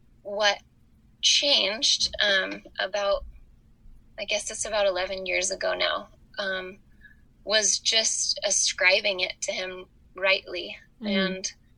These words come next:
Speaker 1: and then
Speaker 2: Tell,
Speaker 1: walking with
Speaker 2: tell me
Speaker 1: people
Speaker 2: more
Speaker 1: who
Speaker 2: about that, ascribing rightly.
Speaker 1: Yeah, so I met Jesus when I was about twenty-one, um,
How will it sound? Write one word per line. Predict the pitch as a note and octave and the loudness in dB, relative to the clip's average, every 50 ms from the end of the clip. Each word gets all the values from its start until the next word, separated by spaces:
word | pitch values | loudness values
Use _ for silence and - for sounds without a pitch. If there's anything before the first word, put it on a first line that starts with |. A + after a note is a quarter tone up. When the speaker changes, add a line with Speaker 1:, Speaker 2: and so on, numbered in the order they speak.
| _ _ - - _ - | _ _ -20 -10 _ -2
Speaker 1:
and | G#3 A3 | 0 2
then | A3 A3+ | 2 2
Speaker 2:
Tell, | A3 B3 C4 | 4 4 4
Speaker 1:
walking | G#3 G#3 G3+ - G#3+ G3+ G3 | 4 4 2 -2 -4 -2 -2
with | G3 F#3+ | -4 -2
Speaker 2:
tell | - C#4 C4+ | -2 -2 -2
me | C#4 C#4 | -2 0
Speaker 1:
people | C4 - G3+ G3+ G3 | 2 2 2 2 2
Speaker 2:
more | G3 G#3+ A3 G#3 | 0 0 0 0
Speaker 1:
who | |
Speaker 2:
about | G#3 G3+ F#3+ F#3+ F#3+ - | 0 0 -2 -2 -2 -2
that, | F#3+ F#3 - - - _ - _ - _ | -4 -4 -4 -6 -12 _ -20 _ -10 _
ascribing | A3 G3+ - - - F#3 F3 F#3 F#3+ G3 F#3 E3+ E3+ | -8 -8 -8 -6 -4 -2 -2 0 0 -2 -2 -2 -2
rightly. | E3+ F3+ - - - C3 - F#3+ - - _ _ - - - - | -4 -4 -4 -8 -10 -12 -12 -12 -14 -18 _ _ -20 -14 2 4
Speaker 1:
Yeah, | C#4+ C#4 B3+ G#3+ - - | 6 6 6 4 2 -2
so | - - - C4+ C4 C#4 C#4 - - | -4 0 2 2 2 2 0 0 0
I | A#3 A3+ | 0 0
met | B3 C4+ C#4 A#3+ - | 2 2 0 2 2
Jesus | - C4 B3 A#3 B3+ B3 - - | 2 2 2 0 -2 -2 -4 -4
when | A#3 A3+ A3+ | -2 -2 0
I | A3 A3 | 0 0
was | A3 A3 A3 - - - - - - - - - - - - - | 0 0 0 0 2 2 0 -2 -4 -8 -18 -20 -16 -16 -10 -4
about | G3+ G#3+ G#3+ - - | -2 -2 -2 -2 -2
twenty-one, | - - A3 A3+ A3+ A3 A3 G3+ G3 G#3 A#3+ A#3+ - _ - - - - | -4 -6 -4 -4 -4 -4 -4 -4 -4 -6 -8 -14 -20 _ -12 -6 -4 -2
um, | G#3+ G3+ G3 G3 G3 F#3+ F#3+ G3 | 0 0 0 -2 -2 -4 -8 -14